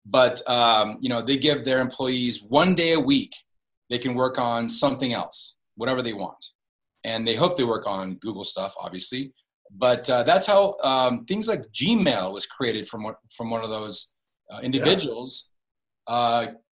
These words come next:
Speaker 1: Go-, all these Google, you know, Google Chat and, um, you know, the calendar functionality, a lot of these things were developed by giving people autonomy and saying, "Work on these certain things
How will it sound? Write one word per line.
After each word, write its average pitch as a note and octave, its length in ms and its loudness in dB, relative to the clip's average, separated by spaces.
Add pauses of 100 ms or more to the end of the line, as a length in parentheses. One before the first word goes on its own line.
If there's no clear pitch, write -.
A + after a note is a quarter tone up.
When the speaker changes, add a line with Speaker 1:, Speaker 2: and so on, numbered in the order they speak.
(180)
Speaker 1:
Go-, D3 200 2
all F3+ 220 8
these A#3 220 2
Google, F3 580 2 (240)
you - 80 -4
know, A#2 60 -4
Google E3+ 280 0
Chat - 460 2 (840)
and, A#2+ 420 -2
um, A#2 760 0
you C3+ 100 -6
know, A#2 100 -6
the G2 120 -10
calendar E3+ 540 2
functionality, C#3 720 2
a G#2 40 -8
lot C3+ 140 2
of D#3 40 -2
these D3+ 160 -4
things D3 240 -2
were A#2 420 -4
developed B2 540 0 (460)
by B2+ 220 2
giving C#3+ 600 0
people A#2+ 600 -2 (400)
autonomy A#2 680 -4 (580)
and G#2+ 180 -10
saying, A#2 300 -4
"Work C3+ 240 0
on B2+ 160 0
these A#2+ 200 -2
certain A#2 300 -6
things A2+ 560 -10